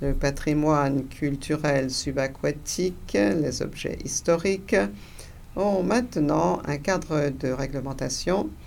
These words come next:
dans les articles cent quarante-neuf et trois cent trois de la Convention des Nations Unies de dix-neuf cent quatre-vingt-deux et de la Convention plus récente de deux mille un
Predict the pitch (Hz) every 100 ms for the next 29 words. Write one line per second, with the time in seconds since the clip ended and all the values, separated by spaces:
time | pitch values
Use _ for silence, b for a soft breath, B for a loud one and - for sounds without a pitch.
0 | B - 165 160 143 139 - 170 170 151
1 | - 147 143 143 139 143 151 165 190 -
2 | - 139 - 156 156 - - - 170 196
3 | B B B - 180 170 170 151 156 165
4 | 151 139 139 139 147 185 147 139 139 139
5 | 160 143 143 127 139 131 165 190 - B
6 | B B B - 202 202 165 151 151 151
7 | 139 131 - - 156 165 180 185 - -
8 | B B B - - - - - - -
9 | - - - - - 156 143 135 - -
10 | 143 143 160 - 196 196 196 170 156 139
11 | 139 156 143 143 - - 156 190